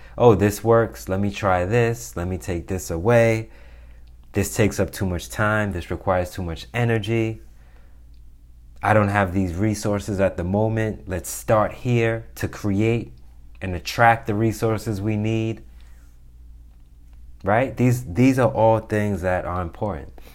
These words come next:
Eventually, one day, I may wanna add some music. I may wanna add some, some different elements. However, I don't have those resources.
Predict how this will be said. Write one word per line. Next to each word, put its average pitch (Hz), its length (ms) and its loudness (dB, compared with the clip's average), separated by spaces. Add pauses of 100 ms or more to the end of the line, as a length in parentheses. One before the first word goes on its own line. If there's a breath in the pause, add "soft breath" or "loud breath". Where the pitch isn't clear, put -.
(100)
Eventually, 123 500 4
one 120 220 4
day, 135 280 0 (1040)
I 110 140 6
may 123 200 6
wanna 117 200 4
add 90 240 0
some 87 180 -2
music. 78 440 -4 (200 loud breath)
I 101 320 6
may 123 240 6
wanna 113 220 4
add 92 320 0
some, 85 340 -4 (160 loud breath)
some 87 440 0 (220 soft breath)
different 104 540 0
elements. 80 600 -4
However, 101 360 4
I 101 120 8
don't 110 160 0
have 104 260 0
those 95 260 0
resources. 92 920 -4